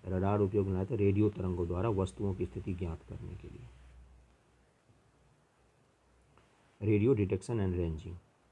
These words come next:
निम्नलिखित कौन सी राशि रिएक-, रिएक्टर पैमाने पर मापी जाती है? तो भूकंप की तीव्रता हमेशा रिएक्टर पैमाने पर मापी जाती है।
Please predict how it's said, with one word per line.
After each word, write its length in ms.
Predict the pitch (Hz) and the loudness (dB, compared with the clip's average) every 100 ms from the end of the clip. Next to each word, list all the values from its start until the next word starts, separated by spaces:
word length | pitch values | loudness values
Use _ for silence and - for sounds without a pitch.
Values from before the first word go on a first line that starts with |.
| _ _ _ _ _ _ _ _ _ _ _ - | _ _ _ _ _ _ _ _ _ _ _ -2
निम्नलिखित 400 | 113 131 151 151 | 2 4 2 0
कौन 220 | - 139 | 2 2
सी 160 | 139 139 | 2 2
राशि 420 | 101 98 135 117 | 2 2 0 2
रिएक-, 300 | 98 104 104 - - | 4 2 0 -10 -6
रिएक्टर 400 | 98 110 113 143 | 4 4 4 0
पैमाने 340 | 113 98 95 | 0 2 2
पर 80 | 92 | 0
मापी 300 | 87 82 85 | -2 -4 -6
जाती 260 | 87 85 113 | -6 -8 -10
है? 60 | |
तो 80 | - | -6
भूकंप 360 | 98 101 110 101 | -4 -2 -2 -4
की 80 | |
तीव्रता 380 | 104 92 90 117 | -4 -4 -4 -4
हमेशा 300 | 101 92 90 | -4 -4 -2
रिएक्टर 360 | 90 85 - 95 | -2 -2 -4 -10
पैमाने 300 | 95 95 - | -8 -10 -10
पर 120 | - | -14
मापी 240 | 92 - | -16 -16
जाती 260 | - 101 | -16 -18
है। 60 | - | -18